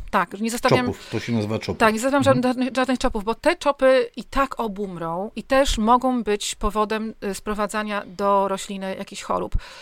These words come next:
Speaker 1: Także to też nie zostawiamy takich, y, musimy po sobie posprzątać, że tak powiem, tak? Wiecie, jak się obcina, że tak powiem, rękę, znaczy, y, ramię przy łokciu, to się opro-, przycina przy łokciu, a nie w połowie łokcia, a, a,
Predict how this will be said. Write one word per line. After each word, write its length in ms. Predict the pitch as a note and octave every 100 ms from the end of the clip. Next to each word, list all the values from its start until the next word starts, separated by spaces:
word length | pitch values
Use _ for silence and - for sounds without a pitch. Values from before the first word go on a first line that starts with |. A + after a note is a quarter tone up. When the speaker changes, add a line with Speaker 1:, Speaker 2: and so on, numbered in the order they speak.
| - -
Speaker 1:
Także 240 | A3 G#3
to 220 | G#3+ C4 C4+
też 240 | C4 B3+
nie 80 | A#3
zostawiamy 440 | A3 A3+ A3 G#3+
takich, 400 | G#3 G#3+ G#3 - - - - -
y, 20 |
musimy 460 | A#3+ B3 B3+ D4 D4
po 80 |
sobie 200 | C4 A#3
posprzątać, 540 | A#3+ A3 - G3+ F3+ F3
że 60 |
tak 120 | - -
powiem, 320 | D3 E3+ G3
tak? 200 | A3+ A#3+
Wiecie, 240 | G#3+ G3 - - -
jak 140 | - -
się 120 | -
obcina, 500 | A3 - C4+ A#3+ A3
że 180 | G#3 G#3
tak 120 | G#3+
powiem, 400 | - A3+ A3+ G#3+
rękę, 460 | A3 A#3 A#3 G3+ G3 - - - -
znaczy, 460 | G#3 - G3 F#3+ - G3 F#3+ F#3 G3 G#3+
y, 40 |
ramię 380 | G#3 A3 F#3 F3+ -
przy 220 | - G3
łokciu, 520 | G#3+ B3+ - - G#3 - - - -
to 80 | -
się 120 | A#3
opro-, 220 | B3 - C4
przycina 520 | - - C4 B3 B3
przy 200 | - D#4+
łokciu, 360 | F4 - -
a 60 | G3+
nie 200 | A3 A3
w 100 | -
połowie 380 | - G3 F#3 F#3
łokcia, 460 | G3 G3 - G3 F#3+
a, 360 | F#3 F3+ F#3+
a, 60 | F3+